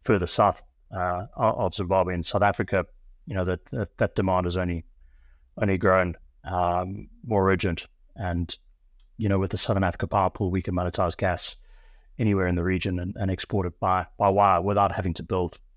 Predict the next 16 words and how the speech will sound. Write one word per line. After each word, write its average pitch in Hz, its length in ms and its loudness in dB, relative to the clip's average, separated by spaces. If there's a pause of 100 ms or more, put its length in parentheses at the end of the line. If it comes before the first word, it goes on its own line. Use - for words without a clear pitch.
(480)
you 95 100 0
know, 85 100 0 (680)
big - 160 -6
pipelines. 95 640 0 (240)
So, 95 420 -2
so - 200 -2
that 110 180 -2 (1000)
we, 151 160 -4
we've 139 160 2
got 143 120 4
a 113 40 2
key - 220 4
advantage, 104 480 2
I 90 60 0
think. 98 380 -2
E-, 127 140 -4